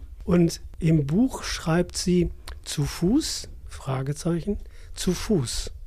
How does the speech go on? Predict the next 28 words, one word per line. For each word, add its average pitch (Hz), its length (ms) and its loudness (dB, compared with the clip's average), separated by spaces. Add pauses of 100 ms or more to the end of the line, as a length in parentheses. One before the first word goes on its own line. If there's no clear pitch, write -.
(340)
Allein? 139 560 4 (580)
Allein." 156 540 8 (640)
Und 165 360 6 (200)
diese 185 240 4
Fragen 214 640 2 (840)
begegnen 180 440 6
ihr 180 260 8
immer 196 220 6
wieder 180 160 6
öfter 202 500 2
unterwegs. 160 840 0 (240)
Und 175 480 6 (120)
ich - 220 -4
glaube, 202 580 4 (160)
sie 160 160 0 (100)
tritt - 300 -2
sowas 185 380 4
wie 170 100 6
ein 151 200 6
Erbe 196 520 0
an, 180 300 4 (340)
denn 151 100 4
sie 151 160 2
geht 170 380 2
den 151 160 4
Fluchtweg - 640 0
des 139 160 -4
Vaters 180 640 2